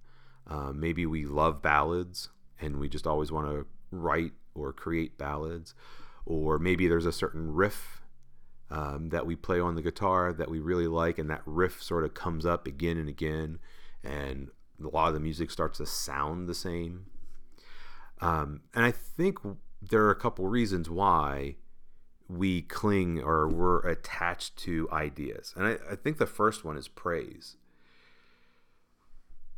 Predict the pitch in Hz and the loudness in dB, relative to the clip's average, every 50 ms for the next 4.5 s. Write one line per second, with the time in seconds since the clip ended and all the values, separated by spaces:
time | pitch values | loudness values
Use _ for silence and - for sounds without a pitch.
0 | - - - - - - - - - - - 123 117 120 120 - - 98 87 85 | -10 -10 -12 -12 -16 -18 -20 -20 -16 -8 -2 2 4 4 6 6 6 6 6 6
1 | - - 175 196 202 - - 87 85 - - - - - - - - - - - | 4 4 4 4 4 4 4 2 4 4 2 0 0 -2 -2 0 0 -2 -2 -4
2 | - - - - - - 104 104 101 107 107 113 107 107 104 - - 156 - - | -6 -8 -10 -12 -6 -2 0 2 4 6 6 6 4 2 2 4 4 4 4 4
3 | 90 117 127 - 131 95 - - - - - - 120 131 147 165 160 - - - | 2 0 0 0 -2 -2 -4 -6 -12 -10 -4 0 2 2 4 4 2 0 -2 -2
4 | - 76 67 67 64 - - - - | -2 -2 -2 -2 -6 -6 -8 -10 -12